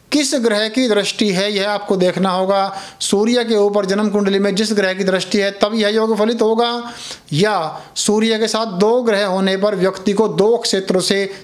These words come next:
तीन ग्रह होने पर तीन क्षेत्रों से धन लाभ का संयोग बनता है। दोस्तों, इस जानकारी से आप बड़ी आसानी से पता लगा सकते हैं कि आपको भविष्य में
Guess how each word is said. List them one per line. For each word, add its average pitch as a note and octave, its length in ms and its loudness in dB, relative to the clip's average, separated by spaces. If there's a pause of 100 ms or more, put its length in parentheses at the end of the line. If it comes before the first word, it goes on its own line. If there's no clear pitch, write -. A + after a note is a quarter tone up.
(260)
तीन C4 260 2
ग्रह G3+ 220 2
होने F#3+ 240 -2
पर G3+ 120 2
तीन B3 340 0
क्षेत्रों F#3+ 440 0
से F#3 300 0 (360)
धन G3 340 0
लाभ F3 220 -2
का F3 500 -2 (100)
संयोग F#3 920 0
बनता E3+ 320 2
है। - 280 -8 (800)
दोस्तों, C4+ 680 2 (640)
इस B3+ 140 -2
जानकारी G#3+ 540 0
से A3 480 -2 (160)
आप F#3 140 0
बड़ी F#3 240 0
आसानी F#3+ 460 0
से G#3 240 2
पता G3+ 360 0
लगा G#3 220 0
सकते F#3+ 360 -2
हैं F#3 260 -2
कि F#3 120 0
आपको E3+ 320 -2
भविष्य F#3+ 420 0
में G3 280 -2